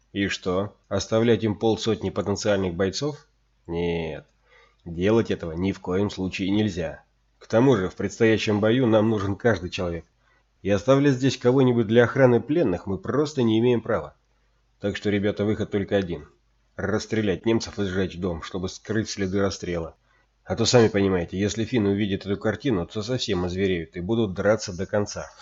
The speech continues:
Зубами нас будут грызть. А так, сгорел дом и всё.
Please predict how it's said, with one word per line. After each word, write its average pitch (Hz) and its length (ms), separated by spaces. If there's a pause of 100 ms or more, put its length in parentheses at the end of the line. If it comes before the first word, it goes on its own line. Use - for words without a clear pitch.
(460)
Зубами 98 440
нас 87 200
будут 82 280
грызть. 82 440 (460)
А 101 180
так, 160 380 (180)
сгорел 110 480
дом 85 220
и 80 40
всё. 113 400